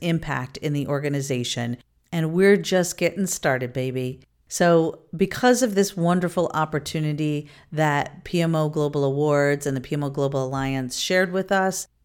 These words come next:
we are taking full advantage of making sure that everybody in the world that needs access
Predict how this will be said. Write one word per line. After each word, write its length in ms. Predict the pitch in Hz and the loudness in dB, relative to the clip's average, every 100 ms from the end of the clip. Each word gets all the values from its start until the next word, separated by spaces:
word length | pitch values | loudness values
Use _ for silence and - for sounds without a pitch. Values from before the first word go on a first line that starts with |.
| - | 0
we 260 | 190 220 | 4 4
are 220 | - 175 170 | 2 0 0
taking 440 | - 165 160 156 | -2 -4 -4 -6
full 260 | 151 175 185 | -6 -4 -2
advantage 600 | 175 156 143 143 139 139 | -2 -4 -4 -2 -4 -6
of 200 | 151 143 | -8 -6
making 300 | 143 143 143 | -6 -6 -8
sure 300 | - 151 143 | -6 -4 -2
that 280 | 151 156 - | -2 -6 -6
everybody 800 | 170 185 202 196 151 143 135 143 | -4 0 0 2 2 2 0 -4
in 300 | 165 220 240 | -2 2 4
the 80 | 269 | 4
world 460 | 233 156 135 135 | 4 2 2 -2
that 200 | 135 139 | -4 -4
needs 460 | 143 180 226 240 220 | -2 0 0 0 0
access 600 | 196 165 - 151 143 - | -2 -2 -2 0 0 -4